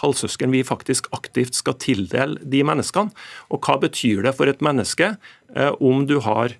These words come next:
eh, betyr det noe? Er det, gjør det noe forskjell om du har tre halvsøsken eller om du har femogtjue? Altså, det må, det er jo et spørsmål man må ta stilling til, og nå har vi det på bordet. Når kan vi vurdere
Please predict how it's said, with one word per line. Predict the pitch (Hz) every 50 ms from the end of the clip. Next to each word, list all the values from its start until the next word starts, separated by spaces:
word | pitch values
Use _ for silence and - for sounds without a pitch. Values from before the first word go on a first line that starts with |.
| _ _ - - - - - - _ -
eh, | 135 135
betyr | 135 123 156 151 - - - 113 107
det | 101 113 139
noe? | 185 196 151
Er | 139 123
det, | 117 131 -
gjør | 143 135 113
det | 101 110
noe | 120 135
forskjell | - - 160 - - 135 143 170
om | 165 151
du | 139 143
har | 139 139
tre | - 143 143 151
halvsøsken | 165 190 180 - - 123 - - - 147 160 -
eller | - 143 113 101 98 113 120
om | 127 139 139
du | 143
har | 139 139 127
femogtjue? | 123 - 135 139 151 143 - 170 160 147 180 202 190 _ - - - - _ -
Altså, | 127 120 139 143 123
det | 131 135 147
må, | 165 156 131 117 -
det | - 117 160 160
er | 135
jo | 110
et | 120 120 - - -
spørsmål | - 120 - - - - 107 107
man | 120 127 127 131 -
må | - - 135 135
ta | - 151
stilling | 139 - - 156 139 123 117 -
til, | - 208 196
og | 160 135
nå | 131 131 135 127
har | 123 110 104
vi | 107 110
det | 107 113 113 -
på | - 131 113
bordet. | 123 110 107 110 156 190
Når | 180 180 175 -
kan | - 165 127 113
vi | 110 123
vurdere | 123 139 147 123 120 104